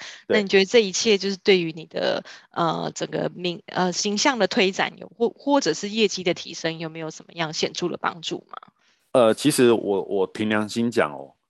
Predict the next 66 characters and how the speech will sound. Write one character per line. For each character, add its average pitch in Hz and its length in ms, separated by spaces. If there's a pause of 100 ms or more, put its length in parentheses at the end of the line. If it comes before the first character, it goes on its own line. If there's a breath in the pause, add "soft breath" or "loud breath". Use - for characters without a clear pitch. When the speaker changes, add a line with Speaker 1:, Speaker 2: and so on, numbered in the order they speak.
(200)
Speaker 1:
它 123 180
帮 123 220
助 123 120
还 87 120
真 110 200
的 101 80
还 80 100
蛮 73 300
大 71 240
的 - 100
哦。 78 140
因 135 120
为 175 60
你 110 120
去 143 140
想， 87 280
我 101 100
们 123 300
做 185 200
的 117 180
品 85 260
牌， 85 280 (320)
它 160 140
的 151 120
理 92 220
念 104 360
要 160 120
怎 - 140
么 82 100
去 131 140
推 143 220
广 107 180
出 - 160
去， 113 140
其 - 640
实 180 60
真 185 300
的 151 100
需 - 180
要 131 80
一 127 60
个 120 80
强 104 260
而 107 80
有 87 140
力 98 100
的 90 120
代 107 200
言 80 240
人。 80 260 (440 loud breath)
对， 104 260 (160)
那， 196 180 (460)
但 202 140
是 196 160
你 107 180
知 127 80
道 135 80
亲 190 280
子 117 100
的 87 80
产 95 200
品， 95 160
找 85 240
一 85 60
个， 98 280 (180)
我， 104 140